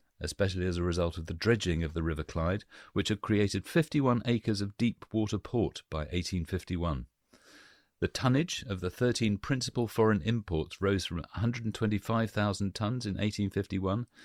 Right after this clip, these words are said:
to two and a half million tons in nineteen eleven. As the manufacturing and industry were expanding, the population rose in response to the need for a labour force.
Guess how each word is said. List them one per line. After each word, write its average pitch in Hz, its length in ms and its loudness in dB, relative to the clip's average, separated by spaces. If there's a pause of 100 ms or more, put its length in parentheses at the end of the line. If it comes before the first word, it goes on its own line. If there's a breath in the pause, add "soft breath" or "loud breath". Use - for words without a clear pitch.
(300 soft breath)
to - 80 -8
two 135 200 4
and 127 80 2
a 120 60 2
half 120 260 -2
million 104 480 4
tons 82 400 0
in 92 260 0
nineteen 92 440 0
eleven. 87 480 -2 (880)
As 110 260 2
the 98 140 0
manufacturing 92 720 2
and 85 140 2
industry 95 420 0
were 82 140 2
expanding, 110 500 0
the 98 80 2
population 82 580 0
rose 85 280 2
in 80 100 2
response 104 440 0
to 95 120 -2
the 90 100 0
need 90 240 2
for 90 120 0
a - 20 2
labour 90 300 2
force. 135 380 -2